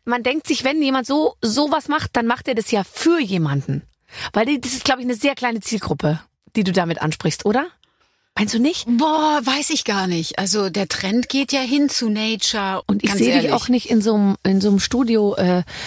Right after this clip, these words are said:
Speaker 1: einer fremden Brasilianerin den Po so hinstrecken, die dann wutsch, wutsch.
Speaker 2: Ich hab noch nie, ich hab, ich hab noch
Speaker 1: Irgendwie
Speaker 2: nie
Speaker 1: das so
Speaker 2: Waxing
Speaker 1: weg-,
Speaker 2: oder sowas
Speaker 1: wegwaxt.
Speaker 2: ausprobiert. Tatsächlich, hab ich noch nie gemacht.
Speaker 1: Ich auch nicht.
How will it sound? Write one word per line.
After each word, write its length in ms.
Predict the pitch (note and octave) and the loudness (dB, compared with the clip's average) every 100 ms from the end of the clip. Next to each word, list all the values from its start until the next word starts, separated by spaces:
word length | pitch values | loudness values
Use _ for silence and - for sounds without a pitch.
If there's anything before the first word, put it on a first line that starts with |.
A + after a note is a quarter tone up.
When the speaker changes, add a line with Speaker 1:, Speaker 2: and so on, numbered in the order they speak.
| - - _ _ G3 | -16 -20 _ _ 0
Speaker 1:
einer 180 | F3+ | 0
fremden 600 | E3 - F#3+ A#3 A#3 A3 - - - | 0 0 0 2 2 2 0 -10 -8
Brasilianerin 920 | - G3+ G3 F#3+ F#3+ B3 A3 A3 A3 | -2 2 2 2 2 2 2 2 2
den 180 | G#3 F#3 | 2 2
Po 220 | - C4+ | 2 2
so 180 | B3 B3 | 4 2
hinstrecken, 600 | G#3+ A3 - A3 G#3+ G#3 | 2 0 -2 -2 2 2
die 100 | G3+ | 2
dann 200 | F#3+ G3 D#3 C#3+ | 0 -2 -4 2
wutsch, 400 | B3+ - - - F3 D4+ D4 - - | 2 2 -2 -4 -6 -8 -6 -8 -2
wutsch. 160 | F3+ D4+ | 2 4
Speaker 2:
Ich 160 | A3+ C4 | 2 0
hab 140 | C4+ | 0
noch 160 | C4 A#3 | 0 2
nie, 320 | C#4 D#4+ C#4+ - | 2 2 -2 -2
ich 140 | - | -2
hab, 80 | C4+ | -4
ich 80 | - - A#3+ A#3+ | -6 -2 0 2
hab 80 | |
noch 80 | A#3+ | 2
Speaker 1:
Irgendwie 60 | A3+ A#3 | 4 4
Speaker 2:
nie 40 | |
Speaker 1:
das 80 | B3 | 4
so 60 | |
Speaker 2:
Waxing 300 | B3+ A#3+ B3+ | 2 2 2
Speaker 1:
weg-, 80 | A3 | 2
Speaker 2:
oder 180 | G3+ F#3 | 0 0
sowas 240 | - E3+ | 0 0
Speaker 1:
wegwaxt. 200 | E3 E3+ | 0 0
Speaker 2:
ausprobiert. 440 | F3 E3 D3 - - | 0 -2 -2 -4 -8
Tatsächlich, 400 | - G3 G3+ F3 | -14 -8 -6 -4
hab 80 | F#3+ | -6
ich 60 | F#3+ | -4
noch 60 | G#3 | -2
nie 120 | A3+ | -2
gemacht. 400 | G3 D3 - - | -2 -4 -6 -8
Speaker 1:
Ich 160 | F3 - | -4 -2
auch 120 | D3 | -4
nicht. 280 | D3+ C#3 | -6 -8